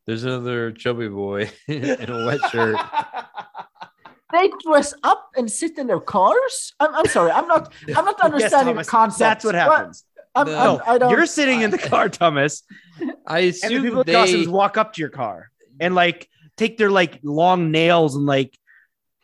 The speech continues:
Speaker 2: scrape them against your, or they'll, like, crouch down and, like,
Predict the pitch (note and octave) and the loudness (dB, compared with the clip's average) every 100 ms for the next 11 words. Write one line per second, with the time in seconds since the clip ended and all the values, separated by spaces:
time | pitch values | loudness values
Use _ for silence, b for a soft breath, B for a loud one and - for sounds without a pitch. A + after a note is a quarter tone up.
0 | _ - - - F#3 F3+ E3+ D#3+ D3+ E3 | _ -16 -12 -2 -2 0 -2 0 0 -2
1 | - D#3 D#3 D3 C#3 C3+ C3+ - _ _ | -4 0 2 4 2 2 0 -6 _ _
2 | _ - F#3+ G3+ G3 F#3+ E3+ E3+ F#3 F#3 | _ 0 2 4 2 2 2 0 -2 -2
3 | - E3+ D#3+ D#3 C3+ C3 B2+ | 0 0 2 0 0 0 -2